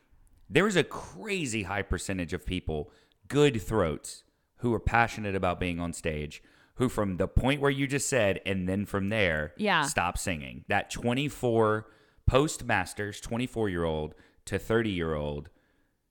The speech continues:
Speaker 1: like, so many people get lost in that. So take me through.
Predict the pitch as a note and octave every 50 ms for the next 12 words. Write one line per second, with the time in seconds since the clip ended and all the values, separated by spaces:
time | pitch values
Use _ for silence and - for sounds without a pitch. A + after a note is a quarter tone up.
0 | _ _ _ - G2 F#2 E2 - - _ - - - - - A#2+ A2+ A2 G#2+ G2
1 | F#2 - G2+ E2 F2+ D#2+ F2+ - - D#2+ F2 F2+ E2 - - - D#2 D2 C#2+ C2
2 | B1+ - - - A2 G2 - - - C#3+ C#3+ C#3 - C#3 C#3 B2+ A2+ - - A#2
3 | G#2+ G#2 G2+ G2+ G2